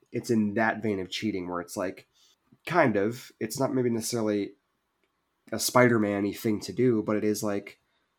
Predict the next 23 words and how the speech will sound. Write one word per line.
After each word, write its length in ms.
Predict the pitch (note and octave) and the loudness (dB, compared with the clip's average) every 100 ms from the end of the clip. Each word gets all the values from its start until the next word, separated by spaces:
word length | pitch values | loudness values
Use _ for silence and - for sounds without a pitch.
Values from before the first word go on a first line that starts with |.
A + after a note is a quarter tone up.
| _ _ _ _ | _ _ _ _
cool 420 | - A2+ G#2+ B2 B2+ | -2 2 4 2 2
and 220 | G2+ F#2 | -4 -6
fun 440 | - G2 F#2 G#2 | -4 0 2 0
and 580 | G#2+ G#2 G2+ F#2 F2+ F#2+ - _ _ _ _ _ _ | -2 -4 -2 -2 -4 -6 -14 _ _ _ _ _ _
doesn't 320 | G#2+ F#2+ F#2 | -4 -2 -4
hurt 220 | - B2 A2 | -4 -2 -2
anything 560 | F2+ - E2 F2 G2+ - _ _ _ - | -4 -6 -8 -6 -10 -14 _ _ _ -6
in 80 | G#2 | -2
a 60 | G2+ | 0
way 120 | G#2+ | 2
that 100 | G2 | 0
reminded 360 | G2 G2+ G2+ | 0 0 -2
me 180 | G2 F#2 | -4 -4
of 160 | F#2 F#2 | -6 -6
that, 600 | F#2+ F2 - - - - _ _ _ _ | -6 -6 -6 -12 -14 -16 _ _ _ _
that 280 | G#2 A2+ A2 | 2 4 4
specific 360 | - G2+ G2+ F#2 | 0 -6 -6 -4
aspect 320 | F2+ - - | -6 -8 -14
of 80 | F2+ | -10
Zelda. 440 | F#2 E2 D#2+ G2+ - | -8 -6 -8 -4 -4
And 120 | G2 | -4
I, 140 | F2 F2+ - _ - - | -8 -12 -18 _ -18 -10
I, 120 | G2 | -10